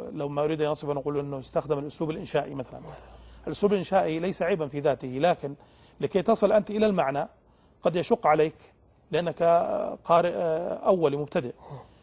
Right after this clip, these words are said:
فأقول لك لا يصلح لك هذا الكتاب ل-، ل-، لهذا السبب. لكن طالب علم ويعرف، فنقول له هذا كتاب مفيد جدًا، وسيجد من خلال الأسلوب الإنشائي كثير من الإشارات والعبارات المهمة جدًا التي وضعها الشيخ رحمه الله تعالى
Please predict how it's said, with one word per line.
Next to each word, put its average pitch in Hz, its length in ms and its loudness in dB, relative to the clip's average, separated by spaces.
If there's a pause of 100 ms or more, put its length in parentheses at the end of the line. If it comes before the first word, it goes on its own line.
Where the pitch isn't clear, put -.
(220)
فأقول 180 340 4
لك 190 120 2 (140)
لا 214 160 4
يصلح 165 260 0
لك 147 160 -4
هذا 147 140 -4
الكتاب 147 420 0 (160)
ل-، - 60 -10 (240)
ل-، 170 260 0
لهذا 165 200 2
السبب. 131 380 -4
لكن 185 220 0
طالب 220 320 8
علم 185 240 0 (840)
ويعرف، 190 640 4 (120)
فنقول 185 320 -2
له 185 160 6
هذا 190 100 2
كتاب 165 420 -2
مفيد 160 260 -8
جدًا، 190 340 -2 (340)
وسيجد 185 540 0
من 156 260 -6
خلال 196 460 6 (100)
الأسلوب 185 400 -2
الإنشائي 185 520 0 (300)
كثير 190 240 -2
من 165 100 -4
الإشارات 151 560 0
والعبارات 147 520 0
المهمة 156 320 -6
جدًا 147 340 -4 (280)
التي 151 300 -2
وضعها 143 540 2
الشيخ 156 360 -10
رحمه 131 140 -4
الله 143 100 -4
تعالى 147 360 2